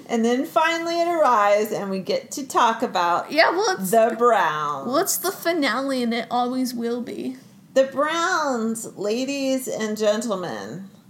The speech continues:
Speaker 1: are nine and three. That, yes, that's right.
Speaker 2: Actually, actually, they're ten and three.
Speaker 1: Why are they ten and three?
Speaker 2: <laughs> Just kidding. I thought I could get you on
Speaker 1: No,
Speaker 2: that.
Speaker 1: I, are you kidding?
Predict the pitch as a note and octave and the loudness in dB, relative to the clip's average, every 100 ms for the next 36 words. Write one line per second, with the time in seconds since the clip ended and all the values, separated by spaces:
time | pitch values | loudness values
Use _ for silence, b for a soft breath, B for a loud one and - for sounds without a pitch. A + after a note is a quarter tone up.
0 | - - - C4 C#4+ A3 E3+ G3+ C#4 - | -20 -20 -4 0 2 4 2 0 -2 -10
1 | - - - _ - C#4 D#4 E4 C#4 A3+ | -20 -20 -20 _ -6 -2 -2 2 2 2
2 | A3 A3 A#3 - - G3+ G#3 A3 A#3 G#3+ | 2 -2 -4 -8 -6 -4 -4 -4 -2 0
3 | F#3+ - G3+ G#3 C4+ C4 A#3+ C4 C#4+ C4 | -2 -6 -10 0 2 2 4 2 4 2
4 | B3+ B3+ A#3+ F#3+ - G#3+ C4+ - D4+ E3+ | 2 2 4 2 0 -2 -2 -2 -2 0
5 | C4+ D4+ - D#4+ C4 B3 B3 - A3+ A#3 | 0 -2 -6 -6 -4 -4 -4 -8 -6 -4
6 | B3 C#4+ C#4+ C#4+ D4+ - - - - _ | -4 -6 -6 -8 -10 -18 -20 -20 -20 _
7 | B3+ C4 B3+ B3 D#4 E4+ B3+ - - - | -8 -6 -6 -6 -10 -12 -12 -12 -14 -16
8 | - - - C4+ A#3+ C4 - B3 A3+ A3+ | -6 -4 2 2 2 0 0 2 4 4
9 | A3+ C4+ C4+ C4+ A#3 G#3+ G#3 - A3+ A#3+ | 2 0 -2 -2 -4 -2 -6 -6 -6 -6
10 | C#4+ B3 A3 F3 - C4 - - D#4+ A4+ | -2 -2 -2 -6 -6 -6 -6 -2 0 0
11 | - A4+ A#4 A#4 | 0 0 2 0